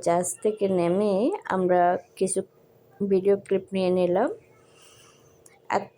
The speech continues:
এত সারি বেঁধে জাহাজগুলো আছে, আর এক একটা জাহাজের ভিতর এক এক রকম সৌন্দর্যে ভরপুর। মনেই হয় না জাহাজের ভিতরে ঢুকলে এগুলো একটি জাহাজ, মনে হয় একটা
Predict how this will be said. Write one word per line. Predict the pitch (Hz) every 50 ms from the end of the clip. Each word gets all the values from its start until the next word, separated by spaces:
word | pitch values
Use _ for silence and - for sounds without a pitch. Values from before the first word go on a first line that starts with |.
| 220 214 196
এত | 202 202 - - - - 196 202 208 214 220 214 -
সারি | 220 208 196 196 202
বেঁধে | 196 196 190 190 - 175 185 247 262 254
জাহাজগুলো | - 196 180 180 180 - - - 180 175 170 165 165 165
আছে, | 170 165 - - - - 78 - - - - 226 - - - _ _ _ _ _ -
আর | 185 185 180 170 170 170 175
এক | 180 180 - 185 185
একটা | - _ - 180 180 175 175
জাহাজের | 175 170 175 175 185 196 202 196 202
ভিতর | 220 220 220 - 202 180 190 226 285 - _ _ _ _ _ _ _ _ _ _ - -
এক | 202 214 214 -
এক | 254 254 - - 226
রকম | 220 220 220 202 208 214 - -
সৌন্দর্যে | - 202 185 185 185 190 190 190 185 - 185 185 175 180 180
ভরপুর। | - - 185 180 - - 170 175 92 - - - 202 - 226 202 202
মনেই | 202 185 196 214 240 277 294 330 330
হয় | 302 294 294 285
না | 269 262
জাহাজের | 226 220 202 202 202 208 208 208
ভিতরে | 214 214 - 220 220 214 208
ঢুকলে | 185 175 - - - 226 214 185 190 247 - - - - - - - - - -
এগুলো | - 196 196 190 196 196 196 196
একটি | 196 - 214 208 202 -
জাহাজ, | 175 165 160 - - 170 - - - - - _ _ - _ _ _ _ _ _ _ -
মনে | 196 190 190 185 180 180 196 196
হয় | 185 170 170 202 262 302 - _ - - - - - - _ _ _ _ _ -
একটা | - 202 202 -